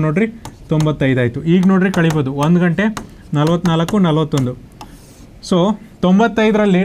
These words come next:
ನಲವತ್ತೊಂದು ಕಳೆದ್ರೆ ಎಷ್ಟು ಹೋಗುತ್ತೆ ನೋಡ್ರಿ? ಐದರೊಳಗೆ ಒಂದು ಕಳೆದ್ರೆ ನಾಲ್ಕು, ಒಂಬತ್ತರೊಳಗೆ ಐದು ಕಳೆದ್ರೆ ಒಂಬತ್ತರೊಳಗೆ ನಾಲ್ಕು ಕಳೆದ್ರೆ ಐದು. Next ನೋಡ್ರಿ ಇಲ್ಲಿ ಮೂವತ್ನಾಲ್ಕು ನಿಮಿಷ ಇದೆ, ಇಲ್ಲಿ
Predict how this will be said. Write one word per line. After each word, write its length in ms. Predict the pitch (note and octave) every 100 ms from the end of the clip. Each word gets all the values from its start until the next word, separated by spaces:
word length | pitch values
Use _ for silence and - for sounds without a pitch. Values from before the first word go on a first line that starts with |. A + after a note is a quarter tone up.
| G3
ನಲವತ್ತೊಂದು 440 | F3+ G3+ G3+ G3 G3
ಕಳೆದ್ರೆ 220 | F#3+ F#3
ಎಷ್ಟು 120 | F3+ F#3
ಹೋಗುತ್ತೆ 200 | E3+ F3
ನೋಡ್ರಿ? 180 | E3 G#3+ G#3+ - - - - - - - D3+
ಐದರೊಳಗೆ 480 | F#3+ F#3 G3+ G3+ F3+ F3
ಒಂದು 140 | F#3 F#3+
ಕಳೆದ್ರೆ 280 | F#3 F#3 F3+
ನಾಲ್ಕು, 300 | E3+ F3+ F3+ A#3 A3+ - - - - - - - D#3+
ಒಂಬತ್ತರೊಳಗೆ 500 | D#3+ F#3+ G3 G3 F#3
ಐದು 100 | F3+ F3+
ಕಳೆದ್ರೆ 260 | F#3 F#3+ B3+ - - - - - - D#3
ಒಂಬತ್ತರೊಳಗೆ 480 | F3+ F#3+ G3 G3 F#3
ನಾಲ್ಕು 180 | E3+ F#3
ಕಳೆದ್ರೆ 220 | F#3+ G3 G#3+ F3+
ಐದು. 160 | D3 C#3 - - - -
Next 220 | F#3 F#3+ A3
ನೋಡ್ರಿ 220 | G#3+ E3+ G#3+ - - - -
ಇಲ್ಲಿ 140 | F#3 F#3+
ಮೂವತ್ನಾಲ್ಕು 560 | F3+ G#3+ A3+ G#3 G#3+ A3
ನಿಮಿಷ 160 | G#3+ G3+ G3
ಇದೆ, 100 | F3+ A#3
ಇಲ್ಲಿ 120 | F#3+